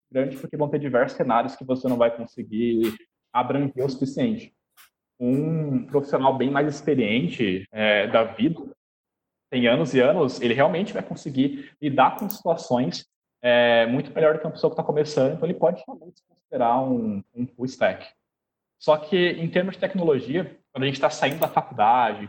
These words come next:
quando a gente tá acabando o curso, tá começando a carreira, é muito comum a gente pensar em programar, em sentar numa, numa cadeira, em beber meu café ou a cerveja, que é o que acontece com as pessoas aqui também, <laughs>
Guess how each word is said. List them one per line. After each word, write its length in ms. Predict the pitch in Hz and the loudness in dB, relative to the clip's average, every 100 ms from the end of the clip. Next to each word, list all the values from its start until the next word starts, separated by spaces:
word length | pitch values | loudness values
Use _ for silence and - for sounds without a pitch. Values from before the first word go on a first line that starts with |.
| - | -16
quando 140 | 110 | -10
a 40 | 113 | -6
gente 280 | 117 127 | -4 -6
tá 80 | - | -8
acabando 460 | 131 123 104 131 135 | -4 -2 0 0 0
o 100 | - | -8
curso, 480 | 110 120 127 120 - | -4 2 2 0 -14
tá 80 | - _ | -20 _
começando 360 | 139 139 139 156 | -8 -6 -4 -4
a 60 | |
carreira, 680 | - 131 110 120 147 92 - _ _ _ - - | -2 -4 0 2 2 -2 -10 _ _ _ -20 -12
é 140 | 135 143 | -4 -2
muito 300 | 143 - - | 0 -2 -2
comum 580 | - 156 123 135 208 - _ _ _ _ | -2 0 0 -2 -4 -8 _ _ _ _
a 120 | 139 | -2
gente 1000 | 139 123 139 156 - - 165 160 160 156 151 | 0 0 -2 -2 -6 -2 0 2 2 0 0
pensar 760 | 160 160 - 165 165 151 147 - | 0 -2 0 2 2 0 -10 -16
em 80 | 156 _ _ _ | -20 _ _ _
programar, 640 | - 185 202 180 113 - - | -4 2 4 4 4 0 -6
em 80 | 127 | -4
sentar 580 | 135 123 - 131 190 | 0 0 4 4 4
numa, 320 | 247 185 151 139 | -2 -2 0 0
numa 140 | 139 | -2
cadeira, 800 | 135 117 113 120 175 208 190 139 | 0 0 2 2 2 4 4 2
em 140 | 127 | 0
beber 340 | 120 131 127 139 | 0 0 2 0
meu 100 | 175 | 0
café 540 | 160 - 117 113 190 | -2 -2 0 2 2
ou 160 | 147 117 | 2 0
a 40 | |
cerveja, 540 | 117 120 101 131 151 - | 0 -2 0 0 -2 -2
que 80 | |
é 40 | 107 | -6
o 40 | |
que 100 | - | -6
acontece 260 | 120 113 117 | -16 -14 -16
com 260 | _ _ 123 | _ _ -6
as 80 | |
pessoas 180 | 120 117 | -4 -2
aqui 100 | 147 | -2
também, 300 | 123 - 110 | 0 0 0
<laughs> 840 | 120 - - - _ _ - - | -2 -8 -12 -12 _ _ -20 -20